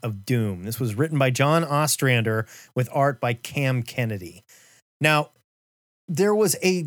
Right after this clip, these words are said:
long history of Dark Horse Star Wars comics. Not all of them were great, but there were some hits. And typically, if you saw John Ostrander's name on the comic, that meant it was going to be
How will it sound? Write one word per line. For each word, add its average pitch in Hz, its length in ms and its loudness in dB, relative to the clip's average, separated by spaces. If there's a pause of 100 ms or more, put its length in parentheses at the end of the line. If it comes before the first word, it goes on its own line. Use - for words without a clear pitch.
long 208 1040 4
history 127 760 0
of 127 160 0
Dark 135 280 2
Horse 120 480 -2
Star 117 320 0
Wars 98 240 -6
comics. 101 440 -8 (320)
Not 339 260 -10
all 330 220 -8
of 330 120 -14
them - 180 -10
were 320 140 -14
great, - 520 -8 (280)
but 147 200 2
there 143 180 2
were 139 540 2 (120)
some 123 280 -2
hits. - 640 -4 (280)
And 113 180 -4
typically, 220 640 -2
if 123 140 -4
you 156 120 0
saw 214 200 0
John 175 280 2
Ostrander's 143 720 0
name 131 520 0
on 165 120 -2
the 165 60 0
comic, 180 460 -2 (340)
that 127 300 2
meant 123 300 2
it 117 80 -4
was 113 180 -4
going 104 380 -4
to 113 100 -8
be 98 280 -6